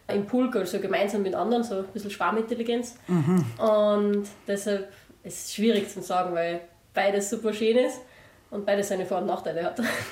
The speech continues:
Speaker 1: <laughs>
Speaker 2: Erzähl mal kurz den Stellenwert von X-Alps in der Szene. Wie wichtig ist dieser Wettbewerb oder
Speaker 1: Ja.
Speaker 2: wie groß ist das?
Speaker 1: Ich würde mal sagen, die X-Alps sind der größte Paraglide- oder der bekannteste Paraglide-Wettbewerb, den wir so haben. Definitiv der größte in der Hike-and-Fly-Szene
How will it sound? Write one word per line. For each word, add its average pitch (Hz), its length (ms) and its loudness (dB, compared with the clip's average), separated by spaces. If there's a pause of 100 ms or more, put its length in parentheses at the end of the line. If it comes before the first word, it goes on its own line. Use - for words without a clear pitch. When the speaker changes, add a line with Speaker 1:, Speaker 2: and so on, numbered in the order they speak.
(200)
Speaker 1:
<laughs> - 520 -12
Speaker 2:
Erzähl 185 240 2
mal 196 120 2
kurz 180 180 -4
den 170 140 -2
Stellenwert 156 720 2
von 160 200 -2
X-Alps - 800 -2
in 147 220 4
der 135 320 2
Szene. 117 600 0 (300)
Wie 139 180 -4
wichtig 139 340 0
ist 123 220 -2
dieser 127 240 0
Wettbewerb 117 600 -4
oder 131 160 0
Speaker 1:
Ja. - 100 0
Speaker 2:
wie 131 80 -2
groß 139 460 2
ist 131 200 -2
das? 123 180 -4 (260)
Speaker 1:
Ich 220 80 0
würde 262 200 2
mal 220 160 4
sagen, 214 420 4
die 202 140 2
X-Alps 202 400 -2
sind 185 220 0
der 190 100 -2 (180)
größte 180 400 -2
Paraglide- 175 540 2
oder 170 120 0
der - 80 -4
bekannteste 185 600 2
Paraglide-Wettbewerb, 185 1500 0
den 208 140 2
wir 190 80 0
so 180 140 -2
haben. 190 220 2 (420)
Definitiv 214 400 4
der 202 120 2
größte 202 280 2
in 196 60 2
der 196 80 2
Hike-and-Fly-Szene 226 840 0